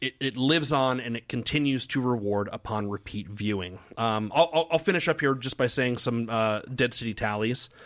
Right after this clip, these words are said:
Um, we got a killer score. We got, uh, Street Gangs and Shades, <laughs> which is fucking awesome. They look so cool. Um, you got Hong Kong Kung Fu. You got Scary Mystic Magic. Um, you got a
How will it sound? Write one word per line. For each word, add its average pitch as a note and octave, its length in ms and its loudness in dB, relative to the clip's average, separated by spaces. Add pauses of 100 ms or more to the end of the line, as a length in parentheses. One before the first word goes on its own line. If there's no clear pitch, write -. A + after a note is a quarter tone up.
(140)
Um, A#2+ 340 0 (100)
we C#3 140 2
got C3 160 4
a - 20 -10
killer A3+ 240 6
score. A#3 480 6 (320)
We D3 120 2
got, C3 300 4 (100)
uh, A#2+ 180 2
Street A3+ 460 2
Gangs G#3 360 2
and C#3+ 140 0
Shades, C3+ 720 2 (340)
<laughs> - 840 -2
which G3+ 240 0
is - 160 -6
fucking E3 300 0
awesome. D3+ 500 2
They C3 80 -2
look C#3 200 -4
so E3+ 160 0
cool. E3 360 2 (320)
Um, C#3 440 4
you D3 100 0
got C3+ 160 4
Hong G3 260 2
Kong F#3+ 280 0
Kung C#3+ 280 0
Fu. G#2+ 400 -2 (240)
You - 80 -8
got A2+ 160 -2
Scary G#3 560 2
Mystic D#3 500 0
Magic. F#2+ 600 -2 (360)
Um, G#2+ 560 -2
you A#2 140 -10
got C#3+ 160 4
a A2+ 80 -2